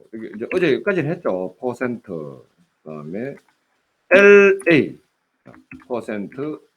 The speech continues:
자, 이렇게 해서 요렇게 하면은 이제, 자, 테이블에서 행을 하나 가지고 와. 가지고 와. 그럼 이 네임이 스미스죠. 스미스가 like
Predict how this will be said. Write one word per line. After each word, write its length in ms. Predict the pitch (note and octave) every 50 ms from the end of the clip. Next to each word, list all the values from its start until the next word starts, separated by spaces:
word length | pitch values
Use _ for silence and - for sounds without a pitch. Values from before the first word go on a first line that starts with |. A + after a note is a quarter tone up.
| - -
자, 60 | - G2
이렇게 200 | G2 G2+ - G#2
해서 500 | E2 E2+ D#2+ D2 D2+ D2+ D2+ D2 A1+ - _ _ _ _ _ _ - - - - - _ _ _ _ -
요렇게 260 | - F#3+ B3+ B3+ - A3
하면은 320 | G#3+ G3 F#3 E3+ D3+ C#3
이제, 220 | B2 C3 A2 - - _ _ _ _ _ _ _ -
자, 280 | D3 A#2 G#2+ B2 C#3+ E3+ _ _ _ _ _ _ _ _ _ _ _ _ _ _ _ _ _ _ _ _
테이블에서 720 | - A#3+ A#3 A#3+ B3 A3+ A#3+ A3 G3+ F#3 - G3 F#3 E3+
행을 340 | E3+ - D4 D#4 C#4+ B3+ G#3+
하나 180 | G3+ G3 F#3
가지고 280 | F3+ A3 A#3+ A3+ F#3+ C#3+
와. 260 | C#3+ F3+ G3 B2 - _ _ _ _ _ _ _ _ _ _ _ _ _ _ _ _ _ _ _ _ _ _ _ _ _ _ _ _ _
가지고 240 | - F#3 F#3 D#3 A2
와. 160 | A#2 A#2+ G#2 _ _ _ -
그럼 160 | - - -
이 140 | A#3+ A#3+ B3
네임이 200 | A3+ A3 G#3 F3+
스미스죠. 640 | - A3+ A#3 C4+ B3+ - G#3 D#3+ D3 B2+ F2+ - _ _ _ _ _ _ _ _ _ _ _ _ G3+ _ _ _ _ _ _ _ _
스미스가 680 | - D4 D#4 F4+ G4+ G#4+ - A#3+ A3 D3+ D3 A#2 - - _ _ _ _ _ _ _ _ _ _ _ _ _ _ -
like 500 | C3+ C#3+ C#3+ D3+ F#3+ F#3+ F#3+ - E3